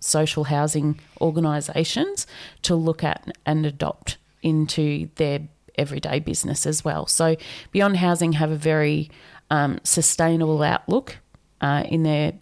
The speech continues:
ethos as well, which is really good, so it fits. Um, so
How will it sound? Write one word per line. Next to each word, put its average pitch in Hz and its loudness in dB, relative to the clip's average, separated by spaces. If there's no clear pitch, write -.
ethos 160 0
as 156 -2
well, 202 2
which - -4
is 156 -4
really 151 0
good, 294 -6
so - -2
it - -6
fits. - -4
Um, 160 2
so 156 2